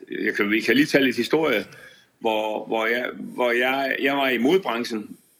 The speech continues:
og, øh, øh, samme sted, som du er i dag,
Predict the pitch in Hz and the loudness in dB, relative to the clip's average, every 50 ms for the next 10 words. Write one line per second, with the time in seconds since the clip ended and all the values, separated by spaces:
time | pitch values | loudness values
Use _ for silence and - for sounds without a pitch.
0 | _ _ - 98 110 110 110 107 104 104 104 104 104 104 104 104 101 98 - - | _ _ -4 -2 0 0 0 0 0 0 -2 0 0 -2 -2 -2 -6 -8 -10 -12
1 | - _ _ _ _ _ _ _ _ _ _ _ _ _ _ _ _ _ _ _ | -18 _ _ _ _ _ _ _ _ _ _ _ _ _ _ _ _ _ _ _
2 | _ - - - 98 98 98 98 98 95 - - 120 131 139 - - 135 131 127 | _ -20 -12 -6 -4 -2 -2 -2 -2 -2 -2 0 0 0 -2 2 4 4 4 4
3 | - - 117 101 98 95 98 135 143 151 147 - - - - - 110 110 104 101 | 2 -2 -4 -2 -2 -2 0 0 -2 -2 -4 -10 -14 -12 -8 -4 -2 -2 0 0
4 | 120 131 139 135 131 | 0 -2 -2 -4 -8